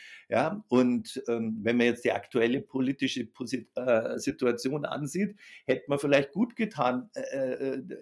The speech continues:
einen Plan B für, ähm, äh,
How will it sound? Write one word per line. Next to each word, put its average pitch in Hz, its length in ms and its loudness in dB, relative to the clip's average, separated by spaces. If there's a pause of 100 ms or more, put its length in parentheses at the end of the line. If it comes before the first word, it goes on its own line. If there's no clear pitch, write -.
(360)
einen 135 200 -4
Plan 123 380 2
B 123 420 6 (160)
für, 123 680 4 (360)
ähm, 110 520 4
äh, 101 140 -4